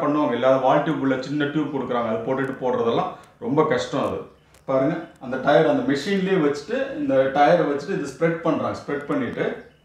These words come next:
அந்த மேல, அந்த இந்த இடத்துல வந்துட்டு என்ன பண்றா, ஒரு சைடு கீழே வந்து ஓப்பன் ஆகாது, ஒரு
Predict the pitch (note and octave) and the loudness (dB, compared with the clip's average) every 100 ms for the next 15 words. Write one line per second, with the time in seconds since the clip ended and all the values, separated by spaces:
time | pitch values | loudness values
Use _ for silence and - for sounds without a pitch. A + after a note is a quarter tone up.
0 | _ _ _ _ - D3 C#3+ D#3 F3+ - | _ _ _ _ -4 0 4 4 6 4
1 | - - - - _ _ _ _ _ - | 2 -2 -14 -20 _ _ _ _ _ -20
2 | _ - C#3 D3 D#3+ E3+ E3 F3+ E3 D#3 | _ -6 0 2 4 4 4 2 2 2
3 | - E3 D3 D3+ F3 F3+ E3+ D3+ E3+ F3+ | 0 0 0 -2 -2 -2 0 0 0 0
4 | E3+ C3 B2 - A3 G3+ F3+ E3 E3 E3+ | -2 -2 -6 -6 0 2 4 4 4 2
5 | B2 - G3+ D3+ D#3+ | 2 0 0 0 0